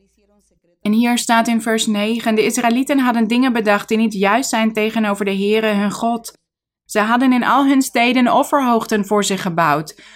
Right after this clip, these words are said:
van de wachttoren af tot de versterkte steden toe." Zij maakten offerhoogten van stenen.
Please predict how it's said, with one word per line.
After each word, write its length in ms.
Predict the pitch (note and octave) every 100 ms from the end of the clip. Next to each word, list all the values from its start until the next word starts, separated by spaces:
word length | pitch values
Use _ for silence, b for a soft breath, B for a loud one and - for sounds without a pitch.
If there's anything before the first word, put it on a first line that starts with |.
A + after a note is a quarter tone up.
| B
van 200 | A#3 A3
de 120 | G#3
wachttoren 560 | F#3+ B3+ - A3+ A3 G#3
af 180 | G3+ -
tot 120 | G#3+
de 80 | G#3
versterkte 640 | G#3+ - G3 G3 G3 G#3
steden 540 | G3 - G#3 B3 A#3+ A3
toe." 380 | F#3+ D#3 D#3+ _ _ _ -
Zij 460 | G#3+ B3 B3+ C4
maakten 640 | G#3+ G#3+ A#3 A#3 A#3+ A3+
offerhoogten 1000 | - C#4 - C4+ A#3+ A3+ G#3 - G3 F#3
van 300 | F3 G#3+ G#3+
stenen. 800 | G3+ - G3 G#3 A#3 G#3 F3 E3